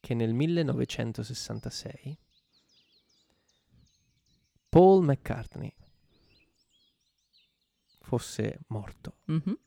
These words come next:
Speaker 1: in un incidente stradale e che dal sessantasei in poi, nella maggior parte delle canzoni dei Beatles, fossero seppelliti degli indizi riguardo questa
Speaker 2: Paul is dead man.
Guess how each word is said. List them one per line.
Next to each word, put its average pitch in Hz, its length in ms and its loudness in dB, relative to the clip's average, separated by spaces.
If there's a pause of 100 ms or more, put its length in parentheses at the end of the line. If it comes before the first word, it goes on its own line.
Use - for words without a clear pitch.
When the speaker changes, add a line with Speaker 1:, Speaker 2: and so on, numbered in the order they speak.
Speaker 1:
in 120 120 -2
un 120 140 0
incidente 117 500 -6
stradale - 600 -14 (1200)
e 143 120 0
che 151 460 4
dal 151 240 4
sessantasei 170 600 0
in 165 100 -2
poi, 123 480 -2 (720)
nella 123 180 0
maggior 135 320 2
parte 151 220 0
delle 113 140 2
canzoni 123 340 -6
dei 120 140 -2
Beatles, 143 600 -4 (440)
fossero 127 360 -2
seppelliti 127 1120 -4 (400)
degli 117 220 -4
indizi 113 640 -8
riguardo 113 640 -8 (400)
questa 107 600 -12 (440)
Speaker 2:
Paul 160 220 0
is 139 120 -2
dead 180 160 0
man. 131 240 -2